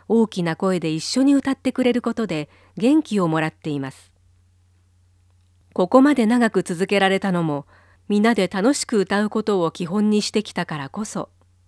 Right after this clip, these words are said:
多い時には四十名いたメンバーも、高齢化して人数が減りましたが、現状維持しながら続けたいと杉崎さん。練習に行かないとボケちゃうから、と笑って話される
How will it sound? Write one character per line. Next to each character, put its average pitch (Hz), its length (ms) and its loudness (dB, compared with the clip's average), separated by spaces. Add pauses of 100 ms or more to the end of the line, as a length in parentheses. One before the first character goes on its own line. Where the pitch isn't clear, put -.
(560)
多 285 240 4
い 262 100 2
時 190 240 -4
に 175 120 -2
は 156 100 0
四 196 240 2
十 311 200 4
名 240 180 4
い 190 100 0
た 175 120 0
メ 185 140 0
ン 185 100 -2
バ 156 160 -2
ー - 20 -2
も、 139 260 -6 (400)
高 202 240 2
齢 202 160 2
化 196 140 -4
し - 80 -10
て 185 160 -4
人 254 240 4
数 190 140 -4
が 165 120 -2
減 170 160 -6
り 202 80 0
ま 214 120 -2
し - 100 -10
た 165 120 -6
が、 135 220 -10 (420)
現 254 320 2
状 285 180 2
維 285 140 2
持 240 120 -4
し 196 140 -2
な 214 120 0
が 220 120 -2
ら 214 120 -2
続 185 240 -8
け 180 140 -6
た 160 160 -8
い 147 140 -10 (200)
と 175 120 -2
杉 190 280 -2
崎 - 240 -10
さ 139 160 -12
ん。 143 120 -14 (1600)
練 185 220 0
習 254 220 0
に 247 180 4
行 - 40 -8
か 240 120 0
な 226 120 2
い 226 60 0
と 214 140 0
ボ 190 140 0
ケ 302 120 0
ち 277 100 -4
ゃ 196 80 0
う 175 60 -2
か 165 120 -2
ら、 139 200 -4 (480)
と 185 160 -2
笑 165 220 2
っ - 40 -12
て - 140 -4
話 233 260 0
さ 233 120 -4
れ 226 120 -4
る 160 220 -6